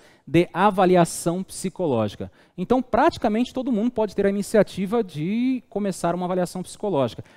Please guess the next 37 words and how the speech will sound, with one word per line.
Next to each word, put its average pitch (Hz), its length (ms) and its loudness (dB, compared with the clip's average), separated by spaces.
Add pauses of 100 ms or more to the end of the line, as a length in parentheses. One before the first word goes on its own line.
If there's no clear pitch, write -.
(160)
O 190 120 -8
psicólogo 214 640 2
pode, 202 500 2
por 165 140 -8
iniciativa 180 420 -2
própria, 160 300 -2
começar 180 460 2
a - 20 4
avaliação 156 400 0
psicológica 131 560 -6
de 117 60 -6
alguém? 156 200 -4
Pode, 196 520 2 (220)
se - 180 -10
for 214 220 -2
dentro 185 280 0
do 196 100 -8
contexto 208 720 0 (280)
da, 143 300 6
perdão, 143 360 0 (500)
eu - 60 -20
tô 170 100 -6
falando 175 280 2
aqui 175 220 0
de 165 80 0
avaliação 160 340 4
psicológica, 151 440 -4
mas 156 100 -2
deveria, 156 300 0
você - 160 -8
percebeu, 196 400 2
deveria 135 240 0
estar 185 200 -2
falando 165 360 -2
de 156 60 -12
documento 180 380 -4
psicológico. 143 720 -2